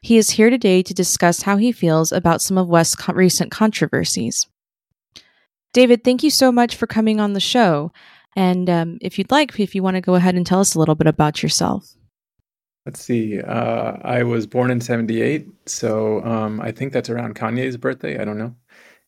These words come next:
Speaker 2: And, um, I'm, uh, I,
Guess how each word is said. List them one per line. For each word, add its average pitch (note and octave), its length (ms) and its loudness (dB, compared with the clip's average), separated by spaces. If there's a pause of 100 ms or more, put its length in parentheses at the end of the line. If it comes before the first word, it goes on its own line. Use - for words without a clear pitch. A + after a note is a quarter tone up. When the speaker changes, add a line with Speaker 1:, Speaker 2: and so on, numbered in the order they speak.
Speaker 2:
And, A#2 440 0
um, G#2+ 720 0
I'm, G#2+ 600 -8 (200)
uh, G#2 340 -4
I, A2+ 240 -6